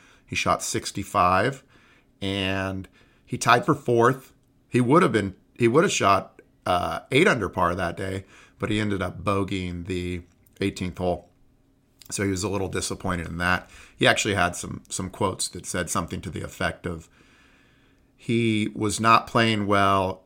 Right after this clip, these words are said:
It was just kind of knowledge of the course and how to play the course, which allowed him to get in the position he was in.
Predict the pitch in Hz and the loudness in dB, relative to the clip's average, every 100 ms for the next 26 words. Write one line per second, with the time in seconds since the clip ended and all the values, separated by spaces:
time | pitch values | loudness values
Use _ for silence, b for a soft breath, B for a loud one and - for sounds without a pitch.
0 | - 98 98 92 107 90 - 101 98 85 | -10 -6 -6 -6 -6 -6 -2 0 0 -2
1 | 92 95 98 107 104 107 90 95 - 95 | 2 4 6 4 2 -2 -2 -8 -6 -2
2 | 92 90 - - 95 82 90 85 87 - | -2 -2 -6 -6 -8 -2 2 2 0 -6
3 | 87 82 - 85 80 80 - 87 - 87 | -6 -8 -8 -6 -4 -6 -10 -12 -12 -14
4 | - 85 82 82 82 90 82 - 90 85 | -10 -6 -2 -2 -2 -8 -10 -10 -8 -8
5 | 82 85 b b b b b b 101 113 | -8 -12 b b b b b b -6 -2
6 | 101 - 95 82 - 85 80 - 82 85 | -2 -4 -8 -6 -6 -6 -6 -6 -8 -10
7 | 90 82 | -12 -14